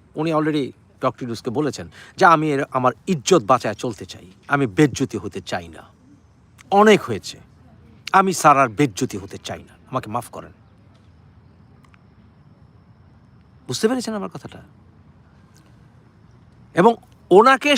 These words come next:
সরিয়ে আরেকজন হিজবুতিকে অথবা জামাতিকে সিনিয়র বিশেষ অ্যাপয়েন্টমেন্টে সচিব বানানোর পরিকল্পনাটাই যদি চরিতার্থ হয়, তাহলে শিক্ষানীতি, ইসলামী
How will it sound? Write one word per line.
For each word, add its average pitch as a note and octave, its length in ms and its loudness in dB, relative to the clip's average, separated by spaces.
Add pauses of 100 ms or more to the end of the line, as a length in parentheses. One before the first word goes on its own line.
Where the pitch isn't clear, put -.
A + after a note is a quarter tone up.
(120)
সরিয়ে G#3+ 320 4 (1080)
আরেকজন F#3 540 4 (140)
হিজবুতিকে F#3 640 -2 (560)
অথবা - 180 -2 (140)
জামাতিকে F#3 500 0 (840)
সিনিয়র A#3+ 540 2 (220)
বিশেষ B3 240 0 (120)
অ্যাপয়েন্টমেন্টে G3+ 600 -2
সচিব F3+ 280 -4 (100)
বানানোর C#3 380 0
পরিকল্পনাটাই B2 680 -6 (280)
যদি C3+ 180 -6 (140)
চরিতার্থ A#2+ 460 -2 (120)
হয়, A#3 180 2 (140)
তাহলে D#3+ 280 4 (460)
শিক্ষানীতি, G#3+ 840 -2 (540)
ইসলামী A#3 400 0